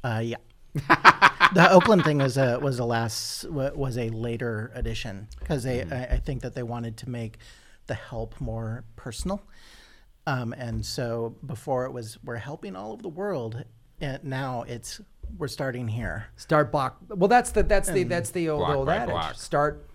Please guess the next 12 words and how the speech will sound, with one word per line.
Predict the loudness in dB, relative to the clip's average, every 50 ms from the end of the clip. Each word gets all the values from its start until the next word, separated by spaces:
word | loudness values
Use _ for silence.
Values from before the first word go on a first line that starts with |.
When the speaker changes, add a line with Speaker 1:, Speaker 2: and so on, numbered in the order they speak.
| -20 -20 -20 -18
Speaker 3:
start | -2 2 2 4 4
in | 4
your | 2 0
own | 2 2
backyard, | 2 2 2 2 0 0 0 0 -2 -4 -4 -6
you | -6 -4
Speaker 1:
Right. | -2 -2
Speaker 3:
know, | -2 -2
block | -2 -2 -2 -2 -2 0 0
by | -2 0
block, | 0 -2 -4 -6 -6 -8 -10
block | -10 -8 -6 -4 0 0 0 0 0 -4